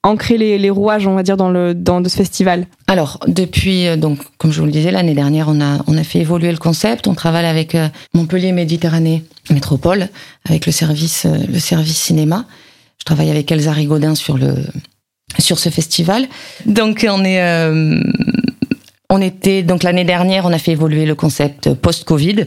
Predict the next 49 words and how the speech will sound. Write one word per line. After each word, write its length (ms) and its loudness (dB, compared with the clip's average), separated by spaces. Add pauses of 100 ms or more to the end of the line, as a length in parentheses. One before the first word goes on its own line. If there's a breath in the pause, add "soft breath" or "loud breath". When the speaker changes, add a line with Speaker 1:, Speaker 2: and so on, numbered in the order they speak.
(460 loud breath)
Speaker 2:
Et 80 4
donc, 220 0
on 60 2
voulait 420 0
amener, 640 0
euh, 240 2
du 120 -2
festif, 560 -2 (240 loud breath)
du 60 2
festif, 440 0
de 100 2
la 140 0
danse, 440 -2
de 120 2
la 100 2
musique 540 -2
dans 120 2
les 120 0
communes. 420 0 (260)
Donc, 380 0
euh, 320 0
l'année 240 2
dernière, 260 2
on 100 2
a 60 0
fait 140 -4
comédie 340 2
musicale. 400 0
Cette 220 -2
année, 180 2
on 80 0
fera 160 -2
bande 240 0
originale 460 0
culte. 260 -2 (380 loud breath)
Vraiment, 400 2 (400 loud breath)
pour 280 0
ancrer, 680 0 (120)
euh, 640 0
dans 160 2
les 140 0
quin-, 220 -2
dans 200 2
les 120 0
quinze 480 0
communes 280 2
de 80 0
cette 220 -2
année, 280 0